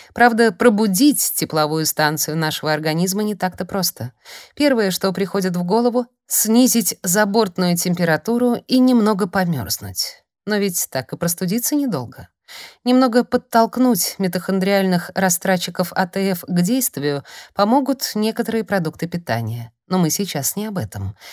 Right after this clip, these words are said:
Мы о бережливых генах, которые стараются сделать нас немного толще. Логика тут проста. Если разобщающие белки U C P работают спустя рукава, много энергии на обогрев потратить не удастся,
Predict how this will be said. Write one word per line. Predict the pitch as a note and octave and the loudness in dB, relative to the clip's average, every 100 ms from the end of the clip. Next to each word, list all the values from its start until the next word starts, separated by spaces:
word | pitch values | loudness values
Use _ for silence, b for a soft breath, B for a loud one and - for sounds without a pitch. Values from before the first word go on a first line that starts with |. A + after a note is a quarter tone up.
| B - | B 2
Мы | F#3 F3+ | 2 2
о | F3 F3 | 2 2
бережливых | D3+ F3 E3+ D3+ F3+ G3 C#3+ B2+ | 2 2 2 0 -2 -2 -2 -4
генах, | A#2+ G#3 A3+ A#2+ - B B - | -2 -2 -2 -4 -8 B B -6
которые | G#3 A#3+ A3+ | 2 4 4
стараются | - G3+ G3+ G3+ F#3+ | 2 2 2 0 -2
сделать | F#3 C#3+ D#3 D#3+ | -2 0 -2 -2
нас | B2+ C3+ - - _ | -2 0 -2 -4 _
немного | A#3 F#3+ C#3+ B2+ | 0 2 0 -4
толще. | - F#2+ F2+ - - - _ _ _ _ _ _ _ _ _ | -4 -6 -6 -8 -10 -20 _ _ _ _ _ _ _ _ _
Логика | G#3+ D4 C#4 C4+ C4 | 0 2 0 -4 -6
тут | - F#3 - | -4 -6 -4
проста. | F3+ F3+ - C3+ C#3 B B B B | -2 -2 -2 -4 -4 B B B B
Если | - A3 - G#3 G3 F#3 | 0 2 2 4 2 2
разобщающие | F3+ F#3+ F3+ F3 - G3+ F3+ B2+ - - C#3 | 4 4 4 2 2 2 2 0 -4 -6 -4
белки | D3 D#3 - | -4 -4 -4
U | F#3+ D#3 F3+ | -2 0 0
C | E3+ - D#3+ | 0 0 -4
P | - F#3 D3+ A#2+ - | -2 -2 -2 -4 -2
работают | D#3 D3+ D#3 D3+ D3 | 0 0 -2 -2 -4
спустя | - D#3 D#3+ D3 | -4 -4 0 0
рукава, | C#3+ E3 G#3+ D4 B B B B | 2 2 2 0 B B B B
много | F#3 G3+ G3+ G3 | 2 4 4 2
энергии | F#3 D#3 D3+ E3 | 2 2 0 0
на | D#3+ | 2
обогрев | D3+ D3+ D3+ C#3 | 2 2 2 -2
потратить | - E3 E3+ E3+ F#3 - | -2 0 0 -2 -4 -4
не | G#3+ | -2
удастся, | A3 A3 C4+ - - A2+ | -2 0 0 -2 -2 -4